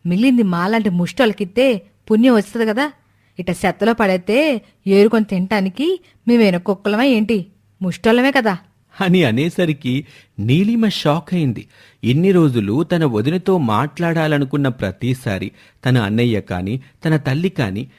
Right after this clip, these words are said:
Speaker 2: మధ్యలో అడ్డుపడుతూ ఆమెను ఎందుకు మాట్లాడనివ్వటం లేదో ఆ అతిశయాల ఆడపడుచుకి అప్పుడు అర్థమైంది. కానీ ఏం లాభం, తన పుట్టినరోజు నాడే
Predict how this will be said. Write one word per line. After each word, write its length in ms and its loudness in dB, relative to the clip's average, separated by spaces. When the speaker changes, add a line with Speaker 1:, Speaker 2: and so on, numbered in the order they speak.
Speaker 2:
మధ్యలో 360 0
అడ్డుపడుతూ 640 -2
ఆమెను 240 0
ఎందుకు 480 0
మాట్లాడనివ్వటం 840 -2
లేదో 420 0
ఆ 140 0
అతిశయాల 840 -2
ఆడపడుచుకి 720 -4
అప్పుడు 400 -2
అర్థమైంది. 540 -6
కానీ 320 -2
ఏం 240 2
లాభం, 320 -2
తన 120 2
పుట్టినరోజు 600 0
నాడే 420 0